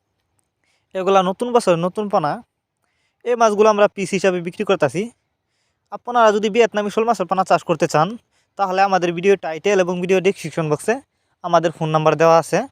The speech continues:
আমাদের সাথে যোগাযোগ করে মাছগুলো সংগ্রহ করতে পারবেন। আপনি চাইলে আমাদের ঠিকানা এসেও নিতে পারবেন। আমাদের যোগাযোগের ঠিকানা মাইমিসিং, ত্রিশাল, দলা। এই মাছগুলো আপনারা যদি চাষ করেন, অল্প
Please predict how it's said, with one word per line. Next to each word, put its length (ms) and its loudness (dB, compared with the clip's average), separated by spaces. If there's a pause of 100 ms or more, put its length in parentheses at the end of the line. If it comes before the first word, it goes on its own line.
(640)
আমাদের 300 0
সাথে 140 -2 (100)
যোগাযোগ 340 0
করে 180 -6
মাছগুলো 280 2 (120)
সংগ্রহ 320 0
করতে 240 -8
পারবেন। 240 -12 (540)
আপনি 320 -4 (100)
চাইলে 220 4 (200)
আমাদের 320 2
ঠিকানা 240 -2 (100)
এসেও 240 -4
নিতে 200 -2
পারবেন। 280 -4 (840)
আমাদের 280 0 (100)
যোগাযোগের 460 0
ঠিকানা 300 0 (140)
মাইমিসিং, 440 -2 (100)
ত্রিশাল, 340 -2 (100)
দলা। 200 -6 (960)
এই 140 -2
মাছগুলো 340 2 (200)
আপনারা 360 -2
যদি 140 -4 (100)
চাষ 140 4 (100)
করেন, 180 4 (200)
অল্প 180 -6